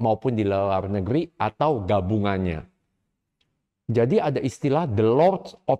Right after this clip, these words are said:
the Ring, maksudnya pa-, eh, berlaku untuk pada pasien-pasien yang dilakukan pemasangan banyak cincin ya. Nah,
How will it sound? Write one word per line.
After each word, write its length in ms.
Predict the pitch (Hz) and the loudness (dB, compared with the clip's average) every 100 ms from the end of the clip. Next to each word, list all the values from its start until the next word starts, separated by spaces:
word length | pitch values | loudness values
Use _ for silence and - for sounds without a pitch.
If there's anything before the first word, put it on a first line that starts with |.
| 113 | 2
the 240 | 110 110 | 2 2
Ring, 480 | 113 127 95 85 92 | 0 0 0 -6 -6
maksudnya 560 | 113 104 120 147 156 165 | -6 -4 -2 -2 -2 -4
pa-, 240 | - 101 - | -2 -2 -2
eh, 320 | 113 107 104 | -2 0 0
berlaku 560 | 98 104 98 - 175 | 0 0 0 0 0
untuk 160 | - - | 0 0
pada 240 | 110 107 | 0 0
pasien-pasien 640 | 107 110 107 101 107 160 151 | -2 -2 -4 -4 -2 -2 -2
yang 160 | 113 | -2
dilakukan 560 | 98 101 101 110 151 160 | 0 -2 -2 -2 -2 -2
pemasangan 560 | 117 110 107 110 127 110 | -2 -4 -4 -4 -2 -2
banyak 480 | 98 123 120 113 | 0 0 0 -4
cincin 480 | - 123 113 127 92 | -4 -2 0 0 0
ya. 220 | 87 87 98 _ _ _ _ | -2 -4 -6 _ _ _ _
Nah, 400 | 104 98 85 - | -2 -2 -2 -8